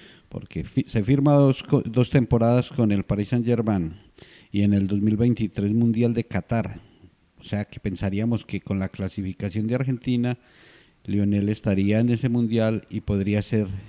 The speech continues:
el adiós, la despedida. Nos estamos adelantando dos años, pero visualizando cómo tienen planificado, todo va a ser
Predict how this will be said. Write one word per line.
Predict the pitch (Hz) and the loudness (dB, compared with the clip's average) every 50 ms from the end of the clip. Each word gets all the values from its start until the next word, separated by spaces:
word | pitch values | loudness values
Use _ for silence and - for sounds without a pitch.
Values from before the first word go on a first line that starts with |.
| - | -12
el | - 104 101 101 | -8 -4 -2 0
adiós, | 95 92 95 98 104 107 - - - - - - - - | 0 0 2 2 2 0 0 -2 -8 -12 -12 -14 -14 -12
la | - 87 98 | -6 -4 0
despedida. | 101 98 95 - - - - 98 98 107 113 117 110 95 - - - - - - - - - _ _ | 0 0 0 -2 -6 -4 -2 0 2 2 2 2 0 0 -2 -8 -20 -20 -20 -20 -20 -20 -20 _ _
Nos | 101 98 | 0 0
estamos | 98 - - 113 113 127 | 0 0 0 2 4 6
adelantando | 131 127 117 107 101 92 - 101 101 104 113 117 | 6 6 6 4 2 0 0 -4 -2 0 2 2
dos | 117 120 - 143 | 2 2 2 2
años, | 139 135 120 101 92 - - - | 2 4 2 2 0 -2 -4 -4
pero | 107 98 92 95 92 85 82 87 | -2 0 0 -2 -2 -4 -6 -8
visualizando | 92 92 - 90 90 92 104 98 - - 113 104 101 - - 113 110 107 120 123 123 - - - - - - - _ _ | -10 -12 -12 -10 -6 -6 -6 -6 -2 -2 0 0 0 0 0 0 0 2 2 0 0 -2 -6 -20 -20 -20 -20 -20 _ _
cómo | - 120 117 123 117 | -2 0 0 0 0
tienen | - - 120 117 120 113 | 0 0 0 2 0 0
planificado, | - - 113 104 104 104 98 - 92 - - - 131 139 135 123 | -2 -2 -2 0 0 0 -2 -4 -8 -4 -2 0 2 2 0 0
todo | - - 107 107 110 113 | -2 0 2 4 4 4
va | 113 | 2
a | 113 | 0
ser | - 123 | -2 -4